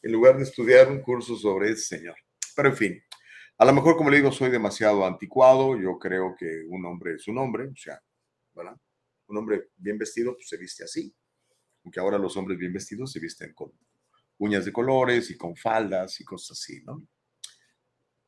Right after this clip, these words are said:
Eso es lo que está proponiendo el señor este que van a estudiar en la Universidad de San Diego. Elba Payán dice, "Ese satánico, ¿qué les va a enseñar? Masculino." Dice, ya salió vestido con la portada, una portada en, de una revista.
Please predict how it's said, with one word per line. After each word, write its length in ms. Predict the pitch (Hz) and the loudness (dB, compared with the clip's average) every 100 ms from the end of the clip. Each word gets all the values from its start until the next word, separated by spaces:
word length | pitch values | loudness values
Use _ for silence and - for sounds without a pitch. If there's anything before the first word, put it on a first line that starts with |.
| _ | _
Eso 240 | - 104 104 | -2 -2 0
es 60 | |
lo 160 | 101 92 | -2 -4
que 80 | - | -6
está 200 | - 92 | -6 -6
proponiendo 460 | 92 90 90 92 | -8 -10 -8 -8
el 80 | 87 | -8
señor 280 | - 90 95 | -10 -8 -6
este 240 | 92 - | -8 -10
que 100 | - | -10
van 160 | 95 98 | -6 -4
a 20 | |
estudiar 720 | 98 - 98 110 120 117 - - | -6 -6 2 8 10 8 2 -12
en 140 | 87 | -6
la 120 | 87 | -4
Universidad 680 | 87 85 82 - 87 90 87 - | -4 -8 -10 -10 -6 -6 -6 -10
de 160 | 87 80 | -12 -10
San 220 | - 76 | -12 -14
Diego. 200 | 65 - _ _ _ _ _ - - - - | -16 -18 _ _ _ _ _ -16 -16 -16 6
Elba 280 | 156 196 190 | 8 10 10
Payán 340 | 147 143 165 | 10 12 10
dice, 240 | 156 143 147 | 8 4 4
"Ese 160 | 147 | 2
satánico, 580 | 147 131 - 139 147 135 | 0 0 2 0 0 -6
¿qué 100 | 160 | -6
les 140 | 160 | -8
va 60 | 143 | -8
a 20 | |
enseñar? 460 | 143 117 101 117 127 _ _ | -10 -12 -10 -10 -12 _ _
Masculino." 720 | 107 104 - 110 104 104 143 | -6 -6 -6 -6 -4 -6 -8
Dice, 180 | 143 104 | -6 0
ya 100 | 120 | 0
salió 220 | 117 113 | 0 -2
vestido 300 | 113 113 113 | -2 -4 -8
con 160 | 101 87 | -8 -14
la 60 | |
portada, 500 | 82 - - - 113 113 | -14 -16 -12 -8 -8 -8
una 180 | 113 | -10
portada 460 | - 98 113 117 110 - - - _ | -10 -2 4 4 4 -4 -20 -20 _
en, 420 | 98 95 92 92 | -4 -4 -4 -6
de 100 | 87 | -2
una 180 | 101 107 | -2 0
revista. 460 | 90 92 101 - | -2 -2 -6 -8